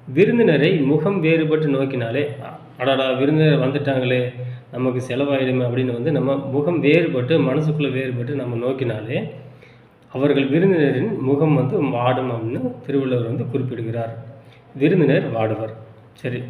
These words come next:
இப்போ இதிலிருந்து கேள்வி எப்படி கேட்கப்படலாம்னா, விருந்தினரின் மனம் வாடுவதற்கு உவமையாக கூறப்பட்டுள்ள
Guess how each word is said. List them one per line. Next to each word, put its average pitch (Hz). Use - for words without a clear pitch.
இப்போ 160
இதிலிருந்து 165
கேள்வி 156
எப்படி 131
கேட்கப்படலாம்னா, 117
விருந்தினரின் 165
மனம் 135
வாடுவதற்கு 135
உவமையாக 151
கூறப்பட்டுள்ள 131